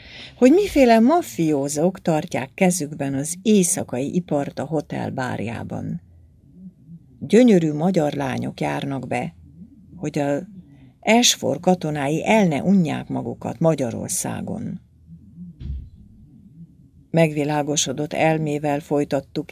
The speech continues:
egészségügyi sétánkat. Túl voltunk már a Palatinus strandon is, amikor váratlanul megzendült az ég. No, ennek már a fele se tréfa. Magamhoz szólítottam kicsit,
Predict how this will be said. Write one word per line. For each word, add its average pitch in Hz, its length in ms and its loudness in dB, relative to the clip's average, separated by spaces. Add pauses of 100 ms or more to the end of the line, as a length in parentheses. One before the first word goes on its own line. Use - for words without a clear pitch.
egészségügyi 139 840 -2
sétánkat. 113 920 -2 (800)
Túl 320 240 6
voltunk 190 400 4
már 147 180 0
a 87 80 -4
Palatinus 170 640 0
strandon 151 500 -6
is, 139 200 0
amikor 117 420 -6
váratlanul 160 840 -2 (340)
megzendült 151 760 -2
az 151 180 -6
ég. 139 300 -8 (260)
No, 247 220 0 (600)
ennek 247 420 4
már 202 220 2
a 165 80 0
fele 101 320 -4
se - 200 0
tréfa. 143 560 -4 (720)
Magamhoz 170 540 6
szólítottam 135 880 -4
kicsit, 190 480 -4